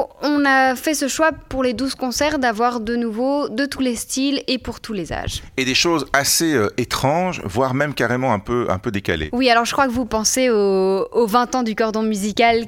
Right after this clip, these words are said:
Speaker 2: Oui.
Speaker 1: Bah oui, Pierre Chemin s'est dit cette année qu'il fêtait donc les vingt ans de la sortie de son album Le Cordon Musical, qui a été vendu à, à cinquante mille exemplaires. Euh, et pour l'occasion, il avait envie de faire un concert. Donc c'est un peu particulier puisque cette, cette musique s'adresse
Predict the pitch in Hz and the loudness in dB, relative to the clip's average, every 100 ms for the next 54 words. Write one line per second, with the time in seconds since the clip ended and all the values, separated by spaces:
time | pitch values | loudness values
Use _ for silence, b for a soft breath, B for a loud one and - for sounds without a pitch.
0 | - - 117 - 247 302 294 - 349 359 | -4 -2 -2 0 0 2 0 0 0 2
1 | - 254 240 349 - - - 247 311 294 | 2 2 2 2 0 -2 -2 -2 -2 0
2 | 247 254 285 262 233 240 269 269 226 208 | 0 0 0 -2 0 0 0 0 0 -2
3 | 226 214 247 247 285 262 208 190 - - | 0 2 2 2 0 0 0 0 -2 -4
4 | - - 240 220 214 226 240 196 208 202 | -6 -2 0 2 2 2 0 0 -2 -2
5 | 208 208 208 254 247 190 175 180 185 185 | -2 -2 -2 -2 0 -4 -4 -4 -4 0
6 | 214 175 - 190 - 202 220 214 220 208 | 2 2 2 -2 0 -2 -2 -4 -2 -2
7 | 190 185 190 - 294 370 - B B B | -2 -2 -2 0 0 0 -6 B B B
8 | B B - 262 262 262 349 - 359 294 | B B 0 4 4 4 2 2 2 2
9 | 277 233 262 370 - 233 214 254 294 - | 2 2 2 0 0 0 0 0 -2 -2
10 | 269 240 226 214 208 208 233 226 294 359 | -4 -2 -4 -2 -2 -2 -2 -2 -2 0
11 | 359 - 277 302 370 - - 269 240 - | 0 -2 -4 -2 -2 -2 -4 -2 -2 -2
12 | 240 - - 240 226 254 262 - 240 226 | -4 -6 -4 -4 -2 -2 -2 -2 0 0
13 | 277 294 | 0 0